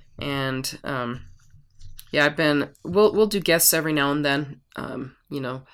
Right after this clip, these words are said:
I've decided that it's probably gonna be limited to people that I know and whose personalities bounce well off of ours, and somebody who can be here for it, because we just don't have the ability right now to do online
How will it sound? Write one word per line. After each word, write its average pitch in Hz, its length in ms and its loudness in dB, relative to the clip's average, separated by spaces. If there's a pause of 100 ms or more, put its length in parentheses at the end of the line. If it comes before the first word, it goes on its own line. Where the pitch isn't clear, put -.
(200)
I've 175 140 -2
decided 160 440 2
that 139 140 0
it's - 120 -2
probably 160 320 0
gonna 160 140 -2
be 151 140 -2
limited 143 400 0
to 143 100 -6
people 156 420 -4
that 139 180 -2
I 135 100 0
know 139 400 0
and 139 220 -4
whose 143 140 -4
personalities 143 580 -2
bounce 139 300 -2
well 131 160 -2
off 135 160 -4
of 135 120 -8
ours, 135 440 -2 (440)
and 143 400 2
somebody 139 400 2
who 139 240 -4
can 139 320 -4
be 143 140 -4
here 135 380 -2
for 120 300 -6
it, - 260 -8
because 139 520 -4 (680)
we 160 180 0
just 156 220 -2
don't 151 160 0
have 139 260 -2
the 127 460 -4
ability 139 400 -2
right 131 180 -2
now 123 200 -2
to 135 160 -4
do 127 280 -4
online 123 680 -2